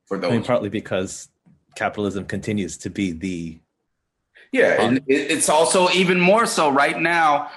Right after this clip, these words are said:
Speaker 1: with, like, Black Lives Matter. People are looking for ways to not, you know, like,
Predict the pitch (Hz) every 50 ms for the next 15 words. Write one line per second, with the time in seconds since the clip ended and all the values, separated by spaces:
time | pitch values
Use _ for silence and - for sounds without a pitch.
0 | - _ - - 123 139 147 139 - - - - _ _ - 117 110 113 110 -
1 | - 117 113 110 110 - 104 104 107 104 107 120 131 151 175 170 139 113 113 113
2 | - 151 143 - 131 123 107 101 104 120 139 143 - 131 123 120 113 113 - -
3 | 113 107 104 101 98 92 - - _ - _ _ _ - - _ _ _ - 95
4 | 98 113 127 127 120 110 107 101 - - - - - 110 98 92 90 85 - _
5 | _ _ _ _ _ - - _ _ _ _ - 101 101 101 120 131 - - -
6 | - 131 143 135 101 92 92 92 92 95